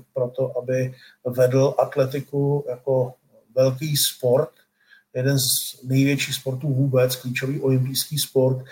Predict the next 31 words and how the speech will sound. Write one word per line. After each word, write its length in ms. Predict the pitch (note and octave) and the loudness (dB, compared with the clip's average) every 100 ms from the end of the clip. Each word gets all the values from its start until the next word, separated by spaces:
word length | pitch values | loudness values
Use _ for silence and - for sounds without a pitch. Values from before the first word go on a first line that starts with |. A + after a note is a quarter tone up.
| - - | -16 4
ale 280 | D#3 F#3 G#3 | 10 10 10
zároveň 500 | F3 D#3 F3 F3 F3 | 10 10 10 8 2
sport, 360 | - D3+ D3+ - | 2 2 0 0
který 260 | D#3 D3+ D3+ | 0 0 -2
přesně 380 | - C#3 D#3+ D#3 | -6 -4 -2 -2
jak 120 | D3 | 2
bylo 160 | D#3 | 0
řečeno, 440 | C#3 C#3 D#3+ C3+ B2+ | 0 -2 -2 -2 -4
třeba 500 | - B2+ C3+ C3+ C3+ | -8 0 4 4 2
za 140 | C3+ | 0
vlády 280 | C3 C3+ C3 | 2 2 0
Lamina 320 | C3+ C3 C#3 | 0 -2 -2
Diaka, 540 | C#3 C3 B2+ - B2+ B2+ | -2 -2 -2 -2 -4 -4
eh, 580 | _ - _ C3 C3 B2+ | _ -20 _ -2 0 2
byl 580 | C3 C3+ C#3 C#3 C#3 C3+ B2+ | 2 2 2 2 -2 -6 -4
dost 440 | C#3 C#3 - - C#3+ B2+ | -2 -2 -4 -4 -4 0
výrazně 420 | C3+ C3+ C3 C#3 | 2 2 0 -2
prolezlý 420 | C3+ C3+ B2+ C3 | 0 0 0 -2
korupcí 840 | C3+ C3 B2 - C#3+ C#3 C#3 C#3+ C3+ | -2 -2 -2 -4 -2 -2 -2 -4 -4
na 80 | B2+ | -6
těch 180 | C3+ C3+ | -4 -4
nejvyšších 460 | C3 C3 - C3+ | -2 -2 -4 -6
místech, 460 | C3+ B2+ - C3+ C3 | -4 -4 -2 -2 -2
které 240 | - B2+ B2+ | -2 0 -2
prostě 400 | B2+ - - B2+ - _ _ _ - - - - | -4 -10 -10 -12 -14 _ _ _ -20 -18 -18 -8
se 480 | - - - - C#3+ C3+ C3+ C3+ B2+ B2 - _ _ _ _ - - | -2 2 2 6 6 8 6 4 2 -4 -16 _ _ _ _ -16 2
vlastně, 440 | A3+ G#3 - A#3 G#3 | 6 6 8 8 8
když 300 | A3+ G#3+ A#3+ | 6 4 2
na 100 | A3 | 4
to 140 | A#3+ | 4
přijde, 440 | A#3+ F3+ F3 F3+ | 2 0 8 8